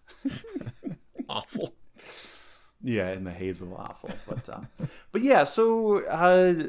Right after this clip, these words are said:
Speaker 1: yeah, may-, maybe Gershon will be, uh, will, will make some more appearances. But if he doesn't, like, don't, don't get uptight about it. Like, it's fine.
Speaker 2: Yeah.
Speaker 1: It's, it's,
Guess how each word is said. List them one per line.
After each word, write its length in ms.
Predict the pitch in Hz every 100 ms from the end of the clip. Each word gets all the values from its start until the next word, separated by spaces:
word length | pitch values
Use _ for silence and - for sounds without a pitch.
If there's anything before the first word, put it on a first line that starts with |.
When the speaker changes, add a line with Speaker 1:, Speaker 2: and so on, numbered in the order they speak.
| 156
Speaker 1:
yeah, 260 | 175 240
may-, 260 | 117 113 127
maybe 280 | 120 123 143
Gershon 360 | 139 160 180
will 80 | 170
be, 500 | 143 147 156 175 185
uh, 200 | 190 165
will, 280 | 123 117 - -
will 140 | 117
make 240 | 120 131
some 160 | - 151
more 120 | 151 151
appearances. 760 | - 156 170 180 190 214 226
But 160 | - 196
if 120 | 214
he 60 |
doesn't, 380 | 196 214 233 240
like, 320 | 190 180 170
don't, 300 | - 185 202 - -
don't 200 | 170 180
get 180 | 190 - _ _ - -
uptight 380 | 156 - 175
about 280 | 160 92 90
it. 120 | - -
Like, 100 | 117 127
it's 80 |
fine. 300 | - 180 104 -
Speaker 2:
Yeah. 220 | 202 311 214 _ _ -
Speaker 1:
It's, 280 | 120 - _
it's, 240 | 131 127